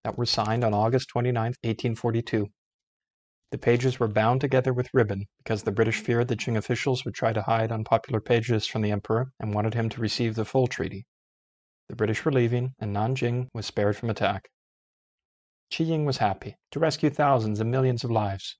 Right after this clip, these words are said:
is a great savings. But ultimately, the emperor was disappointed with the result. "You have let me down, and the empire," he told Yi Libu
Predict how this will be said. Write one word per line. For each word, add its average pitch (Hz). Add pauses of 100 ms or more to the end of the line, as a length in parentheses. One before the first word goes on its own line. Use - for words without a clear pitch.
is 110
a 113
great 117
savings. 98 (800)
But 143
ultimately, 123
the 113
emperor 104
was 131
disappointed -
with -
the -
result. - (800)
"You 170
have 156
let 160
me 147
down, 98
and 135
the 123
empire," 98
he 110
told 104
Yi 104
Libu 113